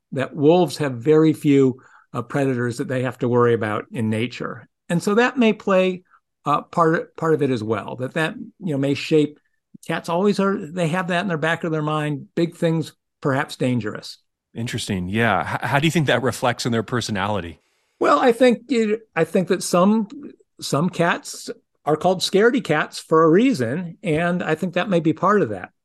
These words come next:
Speaker 2: Hmm.
Speaker 1: Um, having said that, though, I need to point out something important, and that, that is that cats have a critical period during their development that will determine how sociable they are to people.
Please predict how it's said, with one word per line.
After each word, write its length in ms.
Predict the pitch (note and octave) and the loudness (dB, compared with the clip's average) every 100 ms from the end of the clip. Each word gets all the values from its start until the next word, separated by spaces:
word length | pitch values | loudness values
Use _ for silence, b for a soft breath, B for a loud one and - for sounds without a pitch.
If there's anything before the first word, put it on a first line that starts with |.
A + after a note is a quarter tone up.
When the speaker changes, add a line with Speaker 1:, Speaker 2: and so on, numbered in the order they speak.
| _ | _
Speaker 2:
Hmm. 200 | A2 F2+ F2+ - | -20 -20 -18 -14
Speaker 1:
Um, 100 | C3 b b | -14 b b
having 220 | C#4 D4 | 0 2
said 260 | - B3+ B3 | 2 4 4
that, 140 | G3+ | 2
though, 120 | F#3 G3 | 2 2
I 60 | |
need 140 | G#3+ C4+ | 2 2
to 80 | A#3 | -2
point 300 | - A3 G3+ | -2 -2 -2
out 140 | - | -4
something 500 | - G3+ - G3 G3+ _ - | -6 -6 -2 -4 -4 _ -4
important, 680 | D3 - F3+ F3 - A2 - | -4 0 2 2 2 -8 -10
and 160 | D3+ D#3 | -6 -4
that, 140 | F3 | -2
that 320 | F#3+ A3 A#3 G#3+ | 0 2 0 0
is 320 | F3+ E3+ - _ _ _ - | 0 -2 -6 _ _ _ -6
that 440 | B2 D3 D3+ - - _ | 0 0 0 -6 -20 _
cats 240 | A3 A3+ - | 0 0 -2
have 100 | G3+ | -2
a 80 | |
critical 540 | D#3 - G3+ A#3 A#3+ A3 | -2 0 0 2 2 2
period 640 | - - G3 F#3 D#3 C#3+ _ | 0 -2 2 4 2 0 _
during 320 | - D#3 E3 D#3+ | -2 0 2 0
their 200 | D3 C3+ | 0 0
development 720 | C#3 B2 F3 F#3+ C#3+ B2 C3 _ _ - | -2 0 0 -2 -6 -8 -10 _ _ -8
that 160 | D#3+ F#3+ | -4 -2
will 100 | E3+ | 0
determine 480 | E3 - A3 G#3 D#3 | -2 0 0 0 -2
how 360 | - F#3 A3 | -6 -2 0
sociable 880 | - - G#3+ G3+ F3+ C#3 B2 B2 - | 0 0 0 0 0 2 2 0 -4
they 160 | - D3+ | -6 -4
are 220 | E3 D#3+ | 0 0
to 80 | D#3+ | -2
people. 540 | - G#3+ - A2 - | -4 -4 -4 -8 -12